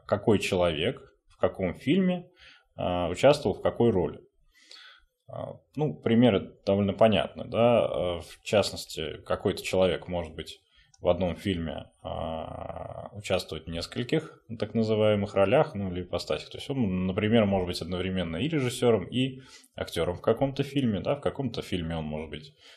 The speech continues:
режиссёром и сценаристом, в каком-то он может быть, ну, там,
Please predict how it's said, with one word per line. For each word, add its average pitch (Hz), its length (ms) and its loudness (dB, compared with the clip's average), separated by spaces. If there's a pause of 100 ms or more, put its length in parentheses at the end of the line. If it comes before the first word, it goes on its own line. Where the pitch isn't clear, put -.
(120)
режиссёром 98 640 2
и - 20 -4
сценаристом, 98 720 -2
в - 80 -14
каком-то 120 460 -6
он 87 100 -4
может 87 240 -6
быть, 85 220 -10 (640)
ну, 98 260 -2
там, - 240 -16